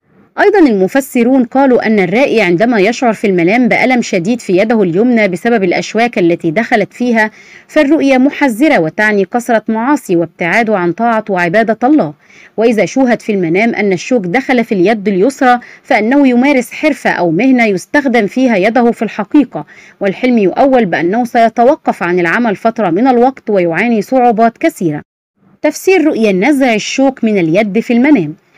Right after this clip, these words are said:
رؤية إزالة الشوك من اليد تشير بأن الحالم فعل إثمان وسوف يكفر عنه ويتوب إلى الله. والشخص الذي يعمل في الحرفة اليدوية ويشكو من توقف العمل في الحقيقة ورأى في المنام أنه يزيل الأشواك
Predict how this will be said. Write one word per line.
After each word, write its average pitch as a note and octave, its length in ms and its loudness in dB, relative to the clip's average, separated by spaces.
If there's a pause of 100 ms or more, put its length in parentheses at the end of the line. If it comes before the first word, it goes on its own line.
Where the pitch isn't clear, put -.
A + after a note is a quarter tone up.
(220)
رؤية F#4 320 4
إزالة D#4+ 400 2
الشوك - 420 -2
من G#3+ 140 0
اليد G#3 440 0
تشير A3+ 340 -2
بأن A3 320 0
الحالم A3 440 0
فعل A3 340 0
إثمان A#3+ 500 -2
وسوف F3+ 380 -2
يكفر G#3 520 -2
عنه A3+ 340 0
ويتوب G#3+ 420 0
إلى C#4 160 2
الله. F#3+ 260 0 (420)
والشخص - 400 -2
الذي E3+ 360 0
يعمل G#3+ 300 2
في - 100 -12
الحرفة A3 360 -4
اليدوية F#3+ 560 2
ويشكو G3 420 -2
من G#3+ 160 0
توقف A3+ 420 -2
العمل G#3 360 2
في - 120 -4
الحقيقة A#3 560 -4
ورأى G3+ 300 0
في A#3+ 120 -6
المنام A3 480 0
أنه G#3+ 320 0
يزيل G#3 320 0
الأشواك G#3 600 -2